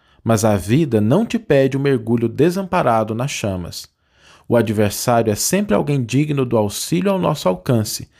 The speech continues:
mas nem sempre, com desculpa de amor,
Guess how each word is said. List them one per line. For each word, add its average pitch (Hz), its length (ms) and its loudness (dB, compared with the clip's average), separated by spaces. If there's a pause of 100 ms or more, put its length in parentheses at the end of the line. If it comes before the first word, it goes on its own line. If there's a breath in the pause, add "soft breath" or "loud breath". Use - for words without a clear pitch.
(260 soft breath)
mas 110 280 0
nem 175 160 2
sempre, 120 480 -2
com 107 160 -4
desculpa 196 600 0
de 180 80 0
amor, 143 460 2